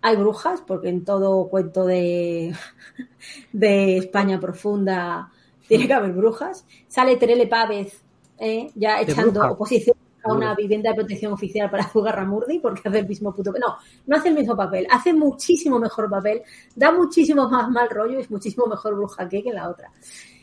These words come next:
Speaker 2: Sí.
Speaker 1: Y, y sí, sí, está, está muy bien aquí Terele Pávez. Y bueno, eso, una atmósfera de, de pueblo, así, pueblo pequeño, infierno grande. Y ya está, está en Flixolé, yo la vi porque iban a hablar de ella este fin de semana, justo este fin de semana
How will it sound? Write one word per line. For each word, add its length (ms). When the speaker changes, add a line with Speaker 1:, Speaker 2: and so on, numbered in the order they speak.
Speaker 2:
Sí. 140
Speaker 1:
Y, 800
y 60
sí, 160
sí, 160
está, 200
está 220
muy 160
bien 200
aquí 160
Terele 280
Pávez. 300
Y 600
bueno, 300
eso, 180
una 180
atmósfera 880
de, 220
de 140
pueblo, 380
así, 560
pueblo 680
pequeño, 360
infierno 340
grande. 380
Y 560
ya 120
está, 280
está 280
en 80
Flixolé, 520
yo 80
la 120
vi 140
porque 260
iban 160
a 20
hablar 220
de 60
ella 140
este 140
fin 160
de 60
semana, 260
justo 320
este 240
fin 140
de 60
semana 360